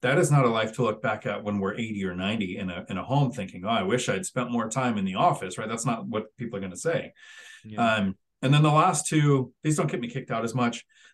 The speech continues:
Speaker 1: but stocks are volatile.
Speaker 2: Mm-hmm.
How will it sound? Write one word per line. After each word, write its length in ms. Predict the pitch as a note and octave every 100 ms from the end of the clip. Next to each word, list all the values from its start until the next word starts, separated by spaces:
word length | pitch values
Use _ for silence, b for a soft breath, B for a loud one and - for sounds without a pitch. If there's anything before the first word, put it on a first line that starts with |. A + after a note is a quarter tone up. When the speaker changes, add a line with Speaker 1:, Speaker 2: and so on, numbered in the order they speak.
| -
Speaker 1:
but 260 | C3+ C3 - _ _ _ _ _ _ _ -
stocks 380 | - A#2 C#3+
are 60 | C3
volatile. 500 | G2+ G2 A2 F#2+ - _ _ _ _ -
Speaker 2:
Mm-hmm. 200 | C#3+ E3+